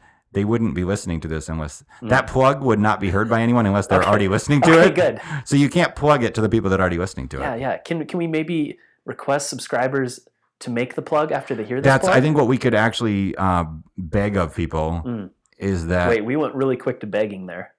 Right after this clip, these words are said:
Speaker 1: Oh, well, what would you call it? If we were asking them to, "Hey, tell your friends about us, post online. We don't make anything on this, but you should just tell everybody."
Speaker 2: Can we, can we call it, like, a strong, a strong re-, request?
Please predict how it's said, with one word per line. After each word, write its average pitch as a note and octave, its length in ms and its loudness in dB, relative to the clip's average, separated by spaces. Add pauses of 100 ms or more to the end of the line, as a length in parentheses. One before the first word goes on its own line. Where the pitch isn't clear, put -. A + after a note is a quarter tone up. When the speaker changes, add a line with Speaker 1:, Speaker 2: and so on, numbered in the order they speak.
(180)
Speaker 1:
Oh, F#2 320 2
well, A#2+ 280 4
what B2+ 140 2
would G2+ 100 0
you G#2 80 0
call D2+ 220 -2
it? - 140 -10
If G#2+ 140 2
we D#3 100 6
were D3 80 6
asking B2 420 2
them G#2 220 2
to, F#2 80 2
"Hey, D3+ 280 2
tell D#3 200 0
your D3+ 100 -2
friends D3 320 -2
about A#2+ 340 4
us, G2 160 4
post B2+ 360 0
online. B2 640 2 (220)
We C#3+ 120 4
don't D#3 200 6
make D3 200 4
anything C3 380 2
on A#2+ 200 4
this, B2 220 2
but A2+ 160 2
you B2 80 4
should C3 160 -4
just C3 180 -2
tell C#3+ 200 4
everybody." A2+ 580 4 (540)
Speaker 2:
Can G#3 120 -8
we, G3+ 100 -4 (420)
can A3 100 -8
we F#3 60 -4
call G3+ 200 0
it, - 60 -2
like, F#3+ 140 0
a D3 60 0
strong, C#3+ 540 -2 (140)
a - 20 -12
strong C#3 340 -2
re-, G#2+ 80 -6 (140)
request? B2+ 640 -6